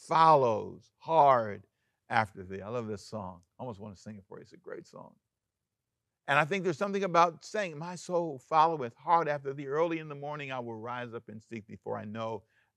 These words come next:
thou hast been my help, and in the shadow of thy wings I will rejoice."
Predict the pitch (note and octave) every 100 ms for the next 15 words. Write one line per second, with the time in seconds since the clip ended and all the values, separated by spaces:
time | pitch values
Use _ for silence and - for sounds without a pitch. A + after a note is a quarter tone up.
0 | - A#2 C3 B2 G#2+ G2 B2 B2 A2+ G#2+
1 | G#2+ A2+ G#2+ - G2+ G#2+ G#2 F#2+ A2+ A2
2 | A2 G2 A2 G2+ A2 G#2+ G2+ G2+ G2+ F#2+
3 | F#2+ F2+ G2+ F#2+